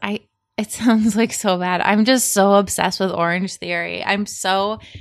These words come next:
happy that I found this workout. Like, it's been really challenging to find something that I love that is also, like, really hard. And, like, they have, I'm going to,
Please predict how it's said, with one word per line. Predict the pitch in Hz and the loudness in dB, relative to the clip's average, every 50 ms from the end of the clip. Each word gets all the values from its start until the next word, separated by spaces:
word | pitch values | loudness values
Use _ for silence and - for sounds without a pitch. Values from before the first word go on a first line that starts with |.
| - _ - | -18 _ -4
happy | - 190 196 208 208 214 202 190 | 0 2 2 2 2 0 0 0
that | 190 185 | 0 0
I | 185 190 | 0 -2
found | - - 180 175 175 | -2 -4 -6 -6 -6
this | 170 175 - | -8 -8 -4
workout. | - 202 254 - 208 - 202 95 90 - - - | -2 0 0 0 0 -2 -2 -2 -2 -2 -2 -2
Like, | 180 185 180 | -4 -4 -4
it's | - 202 - - | -4 -6 -6 -6
been | - - 208 208 214 - - _ _ | -2 0 2 2 2 0 -2 _ _
really | 208 208 208 220 233 233 | -4 -2 -2 0 -2 -2
challenging | - 226 214 214 214 208 202 196 | -2 0 2 2 2 2 2 0
to | 190 190 | -2 -2
find | - 190 180 180 190 185 | -2 0 0 0 0 -2
something | 202 185 180 185 185 185 | -4 -4 -4 -4 -2 -2
that | 180 175 | -2 0
I | - 180 180 | 0 0 -2
love | 175 175 170 170 170 175 175 170 | -2 0 2 2 2 2 2 0
that | 180 175 | 0 0
is | 170 170 165 | 0 0 -2
also, | 160 165 165 - 180 175 | -2 -4 -4 -4 -4 -2
like, | 165 165 160 - | -2 -4 -4 -6
really | 160 160 165 160 165 | -6 -6 -6 -6 -8
hard. | 165 147 156 156 170 202 226 247 - - - - - - - _ _ _ _ _ _ _ _ _ _ _ 196 | -6 -6 -6 -4 -4 -4 -6 -8 -10 -16 -20 -20 -20 -20 -20 _ _ _ _ _ _ _ _ _ _ _ 0
And, | 196 202 196 190 190 190 190 | 0 2 2 2 2 0 0
like, | 208 190 185 180 - | -2 -2 -4 -4 -2
they | 196 190 | -2 -2
have, | 180 - 180 180 190 190 190 180 185 - - _ _ _ _ _ _ _ | -2 0 2 4 4 4 2 0 -4 -10 -16 _ _ _ _ _ _ _
I'm | 190 185 196 | -4 -2 0
going | - 185 185 190 196 196 | 2 2 4 4 2 0
to, | - 202 190 185 180 - | 0 0 0 0 0 0